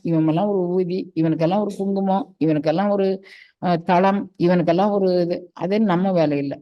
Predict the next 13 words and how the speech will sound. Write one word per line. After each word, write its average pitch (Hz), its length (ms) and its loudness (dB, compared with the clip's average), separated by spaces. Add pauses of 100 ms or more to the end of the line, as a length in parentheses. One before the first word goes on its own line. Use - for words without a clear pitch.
(260)
நம்ம 202 440 4
உள்ள 269 240 6
இருக்க 247 200 2
ஊழையே 226 360 4
நமக்கு 180 380 0
க-, 139 320 0
கண்டுபிடிக்க 143 460 -2
முடியல. 135 240 -2 (440)
இ-, 269 40 4
இவங்களை 269 480 4
குறைச்சு 208 300 0
மதிப்பிட்டு 196 380 -4
அவங்கள 196 240 0